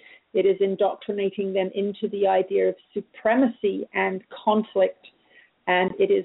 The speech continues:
not indoctrinating them into the idea of forgiveness and kindness and acceptance, which is going to bring their frequency up into the higher realms. So for those of you that are concerned about possession,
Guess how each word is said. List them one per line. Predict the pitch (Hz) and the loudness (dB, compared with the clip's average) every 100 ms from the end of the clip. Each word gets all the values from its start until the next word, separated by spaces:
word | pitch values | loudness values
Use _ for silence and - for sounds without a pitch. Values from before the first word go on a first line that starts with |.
| - | -2
not | 196 208 254 - 202 | 0 2 0 -2 -4
indoctrinating | 190 185 - - 190 185 190 196 190 | -2 0 -2 -2 -2 -2 -2 -2 -2
them | 185 | -2
into | 190 190 202 | -4 -2 2
the | 185 | 2
idea | 180 185 196 180 185 | 4 0 2 0 0
of | - | -2
forgiveness | 214 - 196 196 185 - | -2 0 0 -2 -8 -8
and | 190 185 - | -10 -12 -4
kindness | 190 185 185 175 - | -2 -2 -4 -8 -10
and | 180 170 | -10 -8
acceptance, | - - 233 226 208 170 - | -10 -2 -2 0 -6 -6 -2
which | 190 185 202 | -2 0 0
is | 190 - _ _ | 0 -2 _ _
going | 196 185 185 190 - | 2 4 2 -6 -6
to | 202 185 | -6 -4
bring | 180 196 233 240 | 0 2 4 2
their | 202 185 - | 2 0 -2
frequency | 190 - 202 - 190 | -4 -4 -10 -8 -4
up | 180 180 | -2 -2
into | 196 - | -8 -8
the | 185 | -6
higher | - 185 180 | 0 2 4
realms. | 180 208 190 170 - _ _ _ _ _ _ _ _ _ - | 4 2 2 -4 -16 _ _ _ _ _ _ _ _ _ 0
So | 214 - | 2 2
for | |
those | 214 214 226 | 2 4 4
of | 226 226 | 0 -4
you | 214 208 | -4 0
that | 208 202 | 0 2
are | 196 196 - | 2 0 -4
concerned | 202 196 - - 226 220 214 208 | -6 -6 -12 0 2 2 0 -4
about | - 185 233 - | -2 0 0 -2
possession, | 196 - 185 - 202 214 | -10 -4 -4 -2 -4 -4